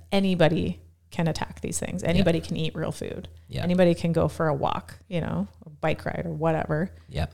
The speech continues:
Speaker 1: Anybody can be physically active. And so then it's just in the, the value is in the consistency.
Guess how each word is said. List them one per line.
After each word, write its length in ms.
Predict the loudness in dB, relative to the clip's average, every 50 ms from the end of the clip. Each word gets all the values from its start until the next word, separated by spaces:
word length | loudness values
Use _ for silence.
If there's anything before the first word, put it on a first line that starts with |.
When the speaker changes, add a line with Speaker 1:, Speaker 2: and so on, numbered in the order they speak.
| -6 -6
Speaker 1:
Anybody 280 | -6 -4 -4 -4 -6
can 180 | -6 -6 -6 -6
be 140 | -4 -6 -4
physically 380 | -2 -2 -2 -2 -2 -4 -2
active. 300 | -2 -2 0 2 0 2
And 140 | 2 0 -2
so 80 | -2 -2
then 140 | -2 -2
it's 160 | -2 0 0 0
just 220 | 0 2 0 0
in 140 | 0 -2 -2
the, 220 | -2 -2 -4 -6 -8 -12 -20 -20 _ _ _ _ -6
the 60 | 0
value 320 | 2 2 4 4 2 2 2
is 100 | 0 0
in 80 | 0 -2
the 60 | -4
consistency. 720 | -6 -4 -2 0 2 2 2 2 2 0 0 -2 -2 -4